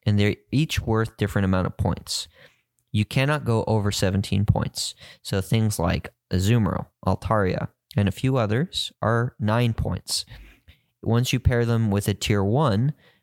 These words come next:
so that would be five points, right? So things like Bastiodon, now, uh, Hypno, Meganium,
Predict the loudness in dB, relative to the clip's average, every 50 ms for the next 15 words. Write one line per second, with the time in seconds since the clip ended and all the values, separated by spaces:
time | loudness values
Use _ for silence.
0 | _ _ _ -10 -4 -2 0 2 2 0 -2 -6 _ _ _ -2 0 0 0 0
1 | 0 -2 0 0 0 2 2 0 0 0 0 0 2 0 0 -2 -4 -6 -6 -4
2 | -4 -2 0 0 0 -2 -4 -2 0 2 2 2 2 2 0 0 0 -2 -4 -2
3 | 0 0 2 0 0 0 -2 -2 0 0 -2 -2 -4 -8 _ _ _ _ -2 0
4 | 2 2 2 2 2 0 0 -4 -8 _ _ _ _ _ -4 0 0 2 2 2
5 | 2 0 -2 0 0 0 0 0 0 0 0 2 2 2 2 0 0 -2 -4 _
6 | _ _ _ -2 -2 -2 0 0 0 2 2 4 4 2 2 0 0 -2 -4 -4
7 | -6